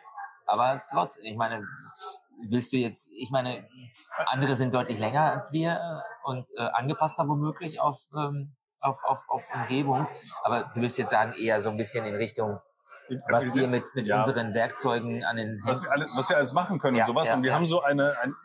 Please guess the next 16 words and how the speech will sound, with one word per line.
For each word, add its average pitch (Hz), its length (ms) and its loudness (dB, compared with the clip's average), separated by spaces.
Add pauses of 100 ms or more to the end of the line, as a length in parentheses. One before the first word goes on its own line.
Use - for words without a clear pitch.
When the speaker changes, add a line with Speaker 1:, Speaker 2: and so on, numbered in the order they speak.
(400)
Speaker 2:
dünne 185 360 2
Haut 170 380 4
und 139 100 0
Speaker 1:
Mhm. 131 60 -2
Speaker 2:
sind 131 160 0
so 170 140 4
leicht 151 300 2
verletzlich 127 840 0
Speaker 1:
Mhm. 123 240 2
Speaker 2:
und 127 260 -2
kann 147 160 0
alles 135 160 2
sofort 147 280 -2
aufgekratzt - 580 -2
werden, 147 200 4
aufgeschlitzt. 147 720 -2